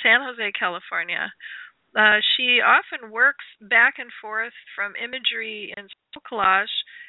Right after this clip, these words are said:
and her painting is very abstract in nature, very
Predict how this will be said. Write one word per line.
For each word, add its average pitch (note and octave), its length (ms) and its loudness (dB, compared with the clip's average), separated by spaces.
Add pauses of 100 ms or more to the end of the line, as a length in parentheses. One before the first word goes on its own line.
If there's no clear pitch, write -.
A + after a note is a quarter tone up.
(160)
and A3+ 160 2
her A#3 140 -6
painting D4 580 -4
is G#3+ 360 -4 (160)
very A#3+ 240 4
abstract A3 640 -2
in G#3 100 -16
nature, G3+ 380 -12
very G3 220 -2